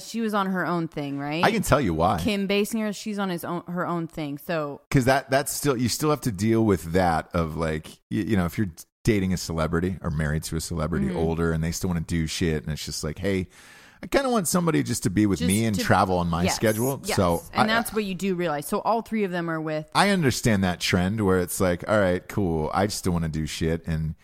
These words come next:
Speaker 2: you can just travel around the world with me."
Speaker 1: Yeah,
Speaker 2: And for
Speaker 1: and the
Speaker 2: a n-, a
Speaker 1: most
Speaker 2: normal
Speaker 1: you
Speaker 2: hot
Speaker 1: might
Speaker 2: girl,
Speaker 1: do,
Speaker 2: great.
Speaker 1: yeah, the most you might do, which is Alec Baldwin's wife does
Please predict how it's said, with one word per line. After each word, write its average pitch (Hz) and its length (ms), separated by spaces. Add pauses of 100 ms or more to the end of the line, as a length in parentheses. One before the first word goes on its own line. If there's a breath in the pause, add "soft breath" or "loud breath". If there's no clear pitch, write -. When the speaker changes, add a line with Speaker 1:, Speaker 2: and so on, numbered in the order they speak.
(320 soft breath)
Speaker 2:
you 170 80
can 180 80
just 175 140
travel 170 280
around 160 320
the 143 100
world 147 140
with 143 120
me." 160 180 (240)
Speaker 1:
Yeah, 226 200
Speaker 2:
And - 80
for - 40
Speaker 1:
and 110 120
the - 20
Speaker 2:
a - 20
n-, - 60
a - 120
Speaker 1:
most - 80
Speaker 2:
normal 139 240
Speaker 1:
you - 40
Speaker 2:
hot - 100
Speaker 1:
might - 160
Speaker 2:
girl, 127 240
Speaker 1:
do, 185 340
Speaker 2:
great. 202 520
Speaker 1:
yeah, 190 200
the 175 120
most 226 400
you 226 80
might 185 460
do, 160 340
which 156 220
is 151 240
Alec 156 320
Baldwin's 147 400
wife 139 300
does 139 440